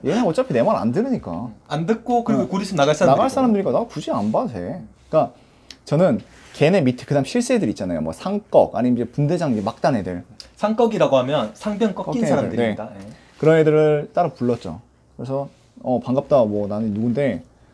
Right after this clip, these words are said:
Speaker 1: 너희네는 어떤 소대장을 원하니? 그리고 나는 어떤 식으로 이렇게 하고 싶다. 너네가 원하는 게 뭐니?" 이런 식으로 먼저 걔네가 원하는 걸 듣죠. "아, 저희는 뭐 그런 게 있습니다." 뭐 병사들 원하-,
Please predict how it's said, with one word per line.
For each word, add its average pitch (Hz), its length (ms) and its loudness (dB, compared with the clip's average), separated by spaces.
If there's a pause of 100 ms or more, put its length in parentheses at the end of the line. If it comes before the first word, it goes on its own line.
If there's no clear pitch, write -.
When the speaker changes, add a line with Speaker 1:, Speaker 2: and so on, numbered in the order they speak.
(220)
Speaker 1:
너희네는 175 760 2
어떤 196 320 0
소대장을 175 340 -2
원하니? 104 540 -4
그리고 120 140 -4
나는 117 240 -2
어떤 135 340 -2
식으로 120 240 -4
이렇게 110 180 -8
하고 156 140 -6
싶다. 101 320 -4
너네가 120 360 0
원하는 120 360 2
게 120 60 -2
뭐니?" 98 260 -2
이런 113 160 2
식으로 123 180 -2
먼저 104 160 -2
걔네가 147 220 2
원하는 147 240 4
걸 123 120 2
듣죠. 143 340 0 (340)
"아, 139 120 -2
저희는 139 300 -2
뭐 117 400 -2
그런 127 200 -4
게 131 100 -2
있습니다." 147 500 0 (280)
뭐 440 240 -4
병사들 247 380 -2
원하-, 101 260 -4